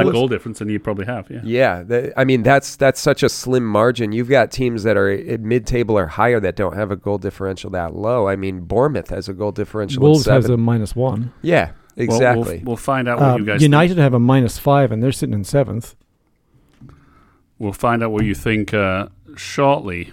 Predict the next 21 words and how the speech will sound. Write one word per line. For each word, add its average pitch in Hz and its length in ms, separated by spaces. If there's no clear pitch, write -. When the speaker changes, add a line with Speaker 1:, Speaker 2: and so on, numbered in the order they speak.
Speaker 2:
with, 92 720
when 107 140
we 104 80
do 98 100
our 87 60
predictions, 101 540
'cause 87 160
Brentford 107 360
are 95 40
playing 117 300
Forest 117 340
this - 180
week, 87 260
so, 92 360
um, 90 160
Speaker 1:
Oh. 170 80
Speaker 2:
it'll - 100
be 107 120
interesting 110 460
to 92 60
see 107 160